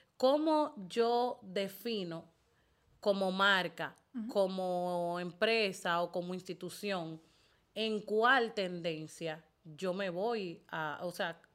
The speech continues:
Speaker 1: me voy a montar, en cuál ola de todas esas olas que andan por ahí,
Speaker 2: Ujú.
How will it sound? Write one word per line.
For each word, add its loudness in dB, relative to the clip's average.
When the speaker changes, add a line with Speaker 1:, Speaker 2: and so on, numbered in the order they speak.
Speaker 1:
me -2
voy 4
a 6
montar, 0
en -6
cuál 4
ola 6
de 0
todas -2
esas -6
olas -4
que -10
andan -6
por -2
ahí, -2
Speaker 2:
Ujú. -4